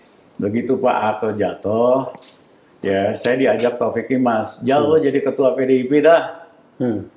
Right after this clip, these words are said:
Speaker 1: Ya kan? Begini-begini. "Nggak ada, Bang, saya di luar aja." Kemudian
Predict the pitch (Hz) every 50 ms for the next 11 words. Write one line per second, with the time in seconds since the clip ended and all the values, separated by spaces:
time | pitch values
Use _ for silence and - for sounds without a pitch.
0 | _ - - - 135 127 120 120 131 - 240 110 - - - 117 117 120 123 123
1 | 123 123 117 120 120 123 131 135 131 127 - 110 113 123 131 139 135 135 147 143
2 | 135 - - 127 131 131 131 120 113 107 104 101 87 82 - 101 110 120 113 104
3 | - - _ _ _ _ _ _ _ _ _ _ _ _ _ _ _ _ _ _
4 | _ _ - 123 120 123 123 123 123 117 131 139 147 156 160 160 160 151 127 120
5 | - -